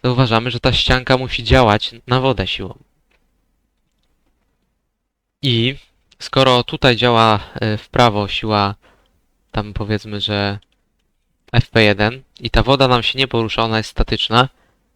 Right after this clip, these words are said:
to taką samą siłą musi działać też ta zapora. Mm, to równe F P jeden. A skoro, mm,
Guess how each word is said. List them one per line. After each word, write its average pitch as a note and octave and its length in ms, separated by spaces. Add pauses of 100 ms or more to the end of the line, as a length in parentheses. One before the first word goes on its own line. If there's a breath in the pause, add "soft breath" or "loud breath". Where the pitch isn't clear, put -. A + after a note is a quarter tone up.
(540)
to - 100
taką C3+ 340
samą C3+ 280
siłą A2+ 340
musi A#2 420
działać A2 380
też - 220
ta G#2 160
zapora. A#2 460 (2250)
Mm, G2+ 160
to G#2 440
równe G#2+ 340
F - 140
P G#2+ 140
jeden. G2+ 260
A B2+ 80
skoro, D3 480
mm, B2 280